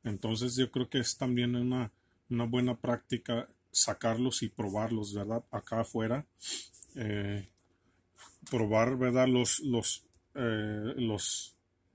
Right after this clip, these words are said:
Obviamente los, este, eh, diodos, el dio-, el rectificador, puente rectificador, y tanto como la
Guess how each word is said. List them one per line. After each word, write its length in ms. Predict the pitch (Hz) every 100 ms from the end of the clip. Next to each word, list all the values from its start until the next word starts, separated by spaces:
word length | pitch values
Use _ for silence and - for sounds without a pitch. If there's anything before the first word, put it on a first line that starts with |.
| _ _ _ _ _ _ -
Obviamente 540 | 110 120 123 127 120
los, 300 | 123 113 -
este, 380 | 110 - - 113
eh, 720 | 104 - 117 107 104 101 101 107
diodos, 640 | 107 113 135 170 202 -
el 120 | 104
dio-, 200 | 101 123
el 180 | 127 101
rectificador, 880 | 107 101 - 107 110 - 107 135 147
puente 300 | 123 117 139
rectificador, 920 | 127 - - 113 - 104 113 156 185 _ _ _ _ _ _ _ _ -
y 100 | 131
tanto 440 | - 104 104 113
como 320 | - 113 107
la 420 | 107 107 107 104